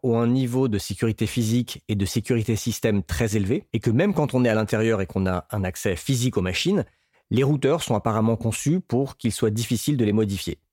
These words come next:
Donc, ça a mis du temps pour réparer physiquement la panne en reconfigurant et en relançant les serveurs. L'ironie du sort, parce que moi je suis tout de suite allé vérifier la page Facebook for Business Status, qui est status point facebook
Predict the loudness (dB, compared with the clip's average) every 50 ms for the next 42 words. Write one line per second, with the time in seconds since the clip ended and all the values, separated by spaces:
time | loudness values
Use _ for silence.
0 | _ -4 0 0 0 0 -2 -6 -12 -20 _ -4 -2 0 2 2 2 2 0 0
1 | 0 0 0 -2 -2 -6 -6 -6 -2 -2 0 0 0 0 -2 -2 0 -2 -2 -2
2 | -2 0 0 0 2 0 0 -2 -2 0 0 -2 -4 -6 -12 -20 -20 -12 _ -4
3 | -2 0 0 0 0 0 -2 -4 -2 -2 -2 0 0 0 0 0 -2 -2 -2 -2
4 | 0 0 0 -2 -2 -2 -2 0 0 0 -2 -2 -4 -4 -6 -6 -8 -10 _ -4
5 | 0 0 2 2 2 2 0 0 -2 -2 0 0 0 0 0 -2 -6 -10 _ -10
6 | -8 -4 -2 0 0 0 -2 -4 -6 -6 -6 -6 -4 -4 -2 0 0 0 0 0
7 | 0 -2 -2 -2 -2 0 0 0 0 0 0 -2 -2 -4 -4 -2 -2 0 0 0
8 | -2 -2 -4 -4 -4 -4 -4 -2 -2 -2 0 0 0 -2 -2 -4 -4 -2 -4 -6
9 | -6 -6 -10 -16 _ _ _ _ _ _ _ _ -8 -4 -2 -2 -2 -2 -2 -2
10 | -2 -2 -2 -4 -4 -4 -4 -2 -2 -2 0 0 -2 -2 -2 -4 -6